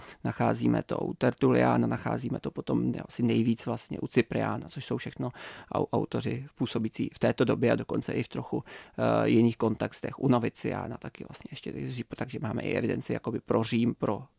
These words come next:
severní Itálii, pro Egypt, což je už docela reprezentativní. Není to teda tak, tak až úplně jakoby výjimečné. A teď je otázka,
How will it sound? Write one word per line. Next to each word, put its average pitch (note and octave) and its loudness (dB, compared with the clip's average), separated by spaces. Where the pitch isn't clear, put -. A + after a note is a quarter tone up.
severní A#2 -2
Itálii, G#2+ 0
pro A2+ 2
Egypt, - -4
což - -8
je - -4
už - -10
docela D#3+ 6
reprezentativní. A2 2
Není A#2+ 8
to C3 2
teda A#2+ 4
tak, B2+ -6
tak D3+ -2
až - -2
úplně A#2+ 0
jakoby B2 4
výjimečné. A2 2
A - -20
teď - 0
je F#3+ 8
otázka, B2 4